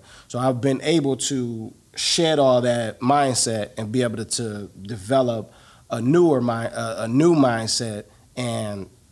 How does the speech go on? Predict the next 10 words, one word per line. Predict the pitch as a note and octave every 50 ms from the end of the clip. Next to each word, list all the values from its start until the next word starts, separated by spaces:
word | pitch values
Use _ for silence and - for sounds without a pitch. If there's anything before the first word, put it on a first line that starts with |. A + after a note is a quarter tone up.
| _ _ -
to | - A#2+
be | G#2 G#2 C3 C3+
able | B2+ A2 A#2+ A2+
to | A2+ G#2+ G#2+ G#2 G2 - - - - _ - G#2 -
build | A#2 C#3+ D3+ D3+ C#3+ A#2+
this | C3+ C3 B2+
foundation, | - - C#3 B2+ B2 A#2+ A2+ B2 B2+ B2+ A#2 - - B2+ A#2+ A#2+ A#2 - - _ _ _ A#2+
be | A#2 B2+ B2+
able | A#2+ A2 A#2
to | - - - A#2+ A#2 A2 G#2 G#2 G2 -